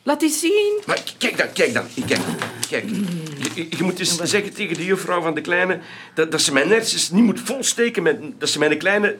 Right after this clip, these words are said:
Speaker 2: zijn hersens niet moet volsteken met dingen die zelfs volwassenen niet weten. En die, die niet in het woordenboek staan.
Speaker 1: Maar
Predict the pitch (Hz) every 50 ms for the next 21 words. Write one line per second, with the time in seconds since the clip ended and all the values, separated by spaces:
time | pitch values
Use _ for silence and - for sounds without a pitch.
0 | - - 110 110 156 170 190 185 - 156 131 - 214 220 - - - - 190 185
1 | - - 190 196 - 135 131 135 - 190 214 208 - - - - - - 147 139
2 | 170 175 175 - - - - - - - 151 170 165 151 190 240 233 - 277 262
3 | 208 165 139 131 120 104 113 101 90 - - 80 - - - - - - - -
4 | _ _ - - - 151 - 170 151 196 202 185 180 190 233 311 302 - - 202
5 | 190 156 - - 233 277 254 226 196 190 147 135 127 127 - - 110 98 87 -
6 | - - - - - - - - - - - - - - 254 254 - - - -
7 | - - - - - 277 233 226 226 226 233 233 240 226 220 226 220